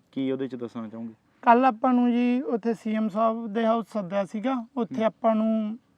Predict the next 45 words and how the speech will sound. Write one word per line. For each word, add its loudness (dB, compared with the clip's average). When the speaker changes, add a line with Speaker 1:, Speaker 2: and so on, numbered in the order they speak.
Speaker 2:
ਉਹਨਾਂ 0
ਨੇ, 0
ਸੀ -4
ਐਮ -2
ਸਾਹਿਬ -2
ਨੇ 0
ਆਖਿਆ -4
ਵੀ -6
ਪੰਦਰਾਂ -2
ਅਗਸਤ -4
ਨੂੰ 0
ਤੁਹਾਨੂੰ -4
ਪੱਚੀ -6
ਹਜ਼ਾਰ 0
ਨਗਦ -6
ਰਾਸ਼ੀ -4
ਨਾਲ -2
ਤੇ 0
ਪ੍ਰਸ਼ੰਸਾ 2
ਪੱਤਰ -4
ਨਾਲ 0
ਸਨਮਾਨਿਤ -6
ਕੀਤਾ -6
ਜਾਊਗਾ। -2
Speaker 1:
ਹੂੰ। 2
Speaker 2:
ਤੇ 2
ਬਾਕੀ 2
ਇਹਨਾਂ 4
ਨੇ 2
ਕੋਈ -2
ਨੌਕਰੀ 2
ਦੀਆਂ 0
ਆਵਾਜ਼ਾਂ 0
ਚੱਕੀਆਂ -4
ਸੀ, -6
ਉਹ 0
ਕਹਿੰਦੇ 0
ਉਹ 0
ਕੋਈ 0
ਨਹੀਂ, 0
ਸੋਚ -8
ਕੇ -4
ਦੱਸਾਂਗੇ, -6
ਹਨਾ। 0
Speaker 1:
ਹੂੰ। -6